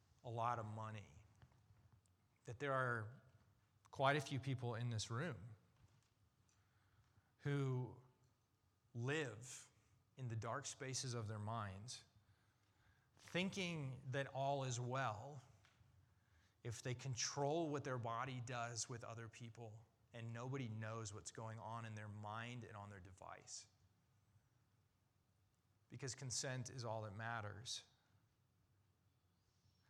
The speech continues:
But when I'm talking, what you're feeling is the truth that you already actively know, which is that something is deeply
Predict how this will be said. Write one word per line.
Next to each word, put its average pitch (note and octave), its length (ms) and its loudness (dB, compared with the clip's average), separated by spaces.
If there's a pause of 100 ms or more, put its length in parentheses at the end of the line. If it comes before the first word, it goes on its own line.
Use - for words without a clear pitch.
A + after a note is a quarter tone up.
(380)
But C3 100 4
when D3+ 220 4
I'm C#3+ 140 4 (200)
talking, C#3 500 2 (580)
what A#2+ 220 -6
you're C3 120 -4
feeling C#3+ 800 -2 (760)
is A2+ 140 0
the B2+ 100 -2
truth C3+ 480 2
that B2 240 -2
you A#2+ 220 0 (160)
already B2 480 2 (180)
actively A2+ 560 -2 (140)
know, F#2+ 300 -4 (1400)
which A#2+ 140 -2
is A#2 120 2
that A2 120 -2
something A#2 440 -2
is G2 120 -8
deeply G2+ 360 -8